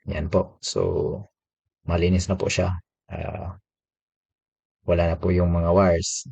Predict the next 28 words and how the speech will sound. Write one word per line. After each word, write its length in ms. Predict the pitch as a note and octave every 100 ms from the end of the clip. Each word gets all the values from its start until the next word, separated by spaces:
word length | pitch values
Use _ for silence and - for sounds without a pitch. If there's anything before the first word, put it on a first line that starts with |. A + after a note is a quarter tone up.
| -
Tsaka, 240 | F#2+ F2 E2 E2 E2 E2 -
nag-short 540 | - E2+ F#2 A2 G#2+ - G2
na 160 | F#2+ G2+
yan 300 | G#2 G2+ G2
yung 560 | F#2+ F#2+ F#2+ F#2 F#2 F2+
green 220 | G2 G2
tsaka 460 | F#2 - F2+ E2+ F2+ - _ _ _ _ - G2
black. 300 | F#2 - -
Kaya, 480 | G1+ G1+ - - -
auto 180 | - G2+
switch 380 | - G2 - F#2
na 80 | E2+
po 100 | -
yan. 160 | F2+ E2 E2+ _ _
Pag 240 | - G1+ F2+ - - _ _ _ _ _ _ _ _ _ _ _ _
sinaksak 540 | - F#2+ F#2 - F#2+ F#2+
na 80 |
yan 140 | F#2 F2
sa 140 | F#2+ -
two 160 | G2+
twenty, 460 | F#2+ G2+ F#2+ F2+ E2
automatic 400 | F#2+ F#2 F2+ -
na 80 | F#2
mag-on 480 | F2+ - - D#2 E2
na 80 |
po 140 | - -
yan. 180 | - - - _ _ _ _ _ _
So, 480 | - G2 F#2 F#2